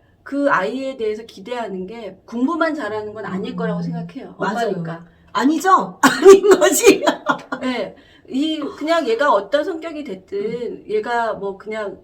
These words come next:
Speaker 1: 음, 바라는 진로에 맞게
Speaker 2: 음.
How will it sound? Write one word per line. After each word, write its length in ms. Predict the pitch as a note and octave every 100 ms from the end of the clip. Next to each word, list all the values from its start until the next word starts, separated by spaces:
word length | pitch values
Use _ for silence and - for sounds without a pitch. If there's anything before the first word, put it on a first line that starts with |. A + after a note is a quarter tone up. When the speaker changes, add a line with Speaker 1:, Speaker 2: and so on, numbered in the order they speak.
| _ _
Speaker 1:
음, 320 | F#3+ F#3 E3+ - _ _ _ -
바라는 560 | G#3 B3 B3+ A#3+ C4+
진로에 400 | C4+ G#3+ G3+ A3
맞게 540 | G3+ D#3 _ B3+ A3+ -
Speaker 2:
음. 240 | G3 F#3+